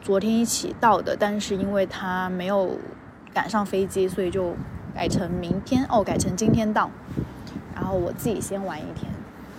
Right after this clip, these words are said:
今天想讲的东西呢，就是分手。分手这个话题，应该之前没有在播客中讲过吧？然后也有很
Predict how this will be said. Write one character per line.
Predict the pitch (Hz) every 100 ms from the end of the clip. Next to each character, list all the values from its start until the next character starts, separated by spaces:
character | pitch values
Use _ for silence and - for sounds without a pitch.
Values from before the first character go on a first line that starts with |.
| - -
今 | - 330 403
天 | 403 403 403 -
想 | - 226 302
讲 | 302 -
的 | 185
东 | 208 220
西 | 233
呢， | 208 214
就 | 214 214
是 | - 220 196 180
分 | - 254 262 294
手。 | - - - -
分 | 311 403
手 | -
这 | 214
个 | 214 214
话 | 233 214
题， | 196 - 165 151 - - - - - - -
应 | 277 311
该 | 339 349 330
之 | - 370
前 | - 220
没 | 185 175 208
有 | 202 -
在 | 202 214 196 185 220 -
播 | 254 285
客 | - 226
中 | 190 196
讲 | 196 190 190
过 | 214 196
吧？ | - - - - - - - - - -
然 | - 175
后 | 208 233 214 214 -
也 | 214
有 | 240
很 | 247